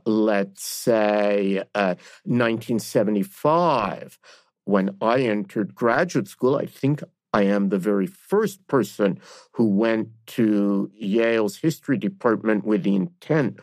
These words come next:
of studying American Jewish history. And when you, you move from nineteen seventy-five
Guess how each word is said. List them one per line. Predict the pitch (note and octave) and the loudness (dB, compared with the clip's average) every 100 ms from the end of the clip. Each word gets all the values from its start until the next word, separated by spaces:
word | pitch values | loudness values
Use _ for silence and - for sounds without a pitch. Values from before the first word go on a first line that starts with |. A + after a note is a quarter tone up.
| - - | -20 -8
of | B2 - | -4 -4
studying | - C#3+ B2+ A#2 G#2+ G#2 | -2 0 2 2 2 2
American | G2 G2+ G2 - G#2+ | 2 0 -2 -6 -8
Jewish | F#2 G#2 G2+ G3 - | -4 -4 -4 -4 -4
history. | G#3 - F#3 G#3+ - - - - | -6 -2 0 0 -2 -16 -8 0
And | B2+ A2 | 2 2
when | G#2 | 2
you, | G#2 G2+ G2 F#2+ - - | 2 2 2 0 -4 -6
you | F#2+ G2+ | -2 0
move | G2+ B2+ C#3+ A#2 | 2 2 0 -2
from | - A2 A2 | -2 0 2
nineteen | A#2 A#2+ A#2 - A2 | 0 -2 -4 -4 -4
seventy-five | - B2+ A2+ G#2 G2 - E3 D3+ C#3 B2+ G#2+ | 0 0 2 0 0 0 0 2 2 0 -2